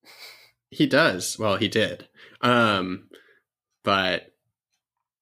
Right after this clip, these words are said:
yeah, I think Ebert and I align most of the time. I mean, there's some stuff that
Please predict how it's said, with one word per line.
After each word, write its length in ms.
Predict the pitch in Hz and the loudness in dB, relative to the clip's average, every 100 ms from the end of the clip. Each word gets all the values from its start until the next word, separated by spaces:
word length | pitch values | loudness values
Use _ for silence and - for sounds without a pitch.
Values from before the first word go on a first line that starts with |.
| _ _ _ _ - | _ _ _ _ -2
yeah, 360 | 123 113 95 - | 0 2 0 -2
I 140 | 113 | -4
think 380 | - 214 254 - - - | 0 0 0 -6 -20 -6
Ebert 400 | 117 139 165 147 | 0 2 4 2
and 100 | 113 | 2
I 160 | 107 104 | 2 4
align 640 | 98 95 92 92 92 98 - _ _ _ _ _ _ _ _ | 2 0 -2 -4 -6 -8 -14 _ _ _ _ _ _ _ _
most 300 | 101 95 - | -6 -4 -4
of 60 | 98 | -4
the 80 | 95 | -6
time. 400 | - 104 117 - _ - | -6 -6 -8 -14 _ 0
I 40 | |
mean, 140 | 120 123 | 2 4
there's 200 | 143 - | 2 2
some 200 | 117 104 | 2 2
stuff 420 | - 95 90 - | -2 -4 -6 -8
that 340 | 95 90 78 | -6 -6 -8